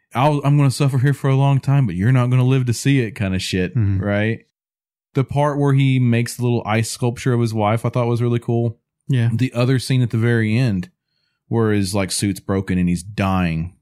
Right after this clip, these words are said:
Speaker 1: and Bruce Wayne's talking to him. Those scenes are really good. Arnold does a really good job.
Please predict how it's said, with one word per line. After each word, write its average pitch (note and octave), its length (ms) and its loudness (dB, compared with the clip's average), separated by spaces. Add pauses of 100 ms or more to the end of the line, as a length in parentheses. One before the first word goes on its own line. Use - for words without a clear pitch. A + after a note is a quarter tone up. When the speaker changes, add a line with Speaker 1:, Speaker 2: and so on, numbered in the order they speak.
(320)
Speaker 1:
and F#2 480 -2
Bruce F#2+ 300 -4
Wayne's F2+ 180 -2
talking E2 300 -6
to D2 120 -8
him. B1+ 200 -10 (640)
Those C3+ 240 0
scenes C#4 180 0
are F3 40 2
really C3 200 2
good. G#2+ 340 -4 (640)
Arnold G#2+ 520 -4
does A2+ 200 0
a G#2 100 -2
really G#2+ 220 0
good G2+ 160 -2
job. F2 440 -4